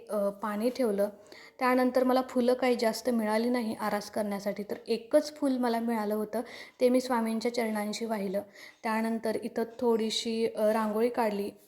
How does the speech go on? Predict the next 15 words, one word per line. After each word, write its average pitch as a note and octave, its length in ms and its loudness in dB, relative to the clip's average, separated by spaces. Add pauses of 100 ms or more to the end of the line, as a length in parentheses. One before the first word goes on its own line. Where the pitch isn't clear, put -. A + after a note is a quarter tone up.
(120)
म्हणजे G#3+ 200 -6
एक G#3+ 200 -4
स्वस्तिक - 540 -6
काढलं. G3+ 320 0 (680)
तर C4 100 4
बघा, B3+ 340 6 (100)
अशा A#3+ 240 -2
प्रकारे A#3 580 0
मी A3+ 340 -4
एकदम A3 380 0
साधी A3 480 -2
सोपी A3+ 460 -2 (120)
गुरुवारची G#3 500 0
मांडणी A3 460 -2
करते. G3+ 580 -6